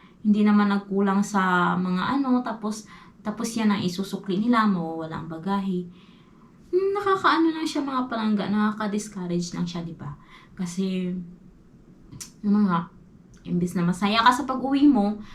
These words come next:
stress ang isinalubong nila sa'yo, ganyan. Parang nakaka-discourage talaga siya. So, noon, nung unang flight namin ni Arto, <laughs> umiwas ako doon sa isang,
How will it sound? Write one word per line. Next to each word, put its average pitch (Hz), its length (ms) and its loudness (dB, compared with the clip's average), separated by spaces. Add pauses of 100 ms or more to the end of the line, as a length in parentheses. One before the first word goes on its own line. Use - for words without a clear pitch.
(140)
stress - 600 0
ang 208 440 4 (1300)
isinalubong 226 720 0
nila 185 240 2
sa'yo, 160 480 -10
ganyan. 175 720 -4 (320)
Parang 202 240 0
nakaka-discourage 196 960 -4
talaga 170 320 -8
siya. 160 240 -10 (400)
So, 277 480 -4 (720)
noon, 349 400 8
nung 302 240 2
unang 311 240 4
flight 285 240 4
namin 269 240 0
ni - 80 4
Arto, 233 560 0 (480)
<laughs> - 560 -8
umiwas 359 400 6
ako 311 240 6
doon 254 320 6
sa - 160 0
isang, 226 560 2